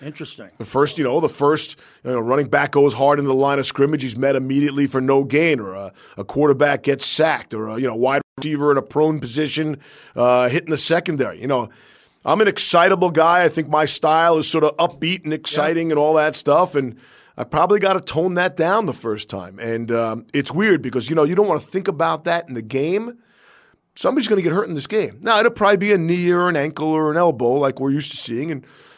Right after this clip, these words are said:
Speaker 2: somebody will be treated and helped off or something like that. But the first time that hits,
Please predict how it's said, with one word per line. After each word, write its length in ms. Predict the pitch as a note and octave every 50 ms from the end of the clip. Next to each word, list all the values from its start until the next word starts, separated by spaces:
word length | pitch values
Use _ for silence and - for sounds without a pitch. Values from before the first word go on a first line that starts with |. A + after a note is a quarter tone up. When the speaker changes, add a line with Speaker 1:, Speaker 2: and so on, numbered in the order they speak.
| _ _
Speaker 2:
somebody 320 | - - C#3 C#3+ D3+ D#3 D#3+
will 80 | D#3
be 140 | D3 E3 D#3+
treated 440 | D#3+ - - D3 D3 D3 D#3 F#3 E3
and 140 | D3 C3 B2+
helped 280 | C#3+ D3 D#3 - -
off 320 | C3+ C3 C#3 D3+ E3 E3 E3+
or 40 |
something 220 | D#3+ - D3 - C#3
like 120 | B2+ A#2 A#2+
that. 260 | B2 B2+ C#3+ D#3+ -
But 120 | C3 B2 -
the 80 | B2
first 360 | - - - F3 G#3 G3+ -
time 200 | - G#3 G3 F#3+
that 160 | F3+ F3+ E3 D#3+
hits, 560 | D#3 E3+ G#3+ A#3 G#3 - - - - -